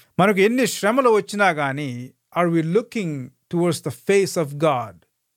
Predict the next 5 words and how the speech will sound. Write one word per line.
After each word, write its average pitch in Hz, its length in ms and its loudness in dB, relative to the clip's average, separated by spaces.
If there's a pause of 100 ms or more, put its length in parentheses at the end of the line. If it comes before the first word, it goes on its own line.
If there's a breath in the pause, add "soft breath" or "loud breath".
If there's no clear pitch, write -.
(1300)
for 127 160 0 (100)
help? - 180 -4 (2250)
దేవుని 202 460 4
వైపు 180 280 0
మనం 156 180 -4